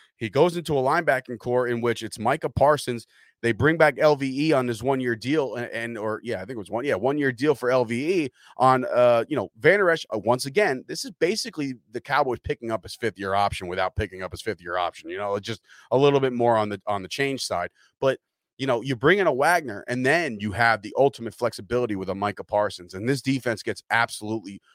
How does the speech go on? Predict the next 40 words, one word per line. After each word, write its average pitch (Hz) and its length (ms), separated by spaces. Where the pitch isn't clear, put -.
one 120 260
hundred 113 380
percent 101 400
better 107 340
with 107 120
a 104 40
leader 107 460
like 117 220
Bobby 113 280
Wagner. 101 460
And, 98 120
and 107 240
a 104 60
guy 120 200
like 123 220
that 117 200
can 101 100
come 101 240
in 113 340
day 127 260
one 107 540
and 110 220
demand 113 720
the 104 120
respect 104 560
of 95 80
that 104 180
locker 104 320
room. 92 160
He's 101 140
coming 120 220
from 110 180
some 110 180
of 101 60
the 92 60
greatest 123 420
defenses 107 440
we've 98 200
ever 113 320
seen. 101 420